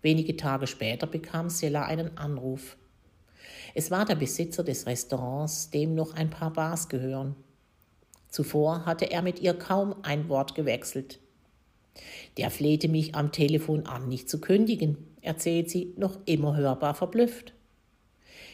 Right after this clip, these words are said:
Er bot ihr freie Schichtwahl an, ein komplett freies Wochenende pro Monat, aber als sie mehr Gehalt forderte, blockte er ab. „Sorry,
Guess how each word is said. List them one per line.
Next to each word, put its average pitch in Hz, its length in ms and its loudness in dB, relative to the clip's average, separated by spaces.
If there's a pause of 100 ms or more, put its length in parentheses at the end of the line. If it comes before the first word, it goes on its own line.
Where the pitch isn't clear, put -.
(120)
Er 160 200 4
bot 220 360 2
ihr 160 200 6
freie 165 440 2
Schichtwahl 147 640 0
an, 139 320 -6 (260)
ein 156 220 0
komplett 185 600 4
freies 165 520 -2
Wochenende 160 560 0
pro - 220 -4
Monat, 143 580 0 (760)
aber 151 180 4
als 131 200 0
sie 151 100 2
mehr 139 220 0
Gehalt 160 400 6
forderte, 147 480 0
blockte - 440 -4
er - 160 -2
ab. - 220 -10 (1000)
„Sorry, 185 460 6